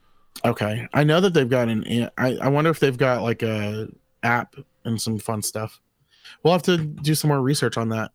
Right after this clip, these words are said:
and see, 'cause they've got these, this whole line of amps, and I'd love to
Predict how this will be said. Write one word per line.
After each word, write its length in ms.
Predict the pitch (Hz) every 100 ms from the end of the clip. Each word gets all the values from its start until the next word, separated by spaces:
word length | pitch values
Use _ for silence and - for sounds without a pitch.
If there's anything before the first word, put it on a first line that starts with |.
| -
and 280 | 117 110 110 - - - _
see, 380 | - - 120 113
'cause 220 | - 123
they've 140 | 139 135
got 200 | 190 190
these, 280 | 175 143
this 180 | - 139
whole 320 | - 190 170
line 320 | 110 107 139 127
of 140 | 92
amps, 720 | - 110 107 101 - - - - - - _ _ -
and 320 | 123 120 110
I'd 200 | - 139
love 280 | 117 117 127
to 260 | 120 101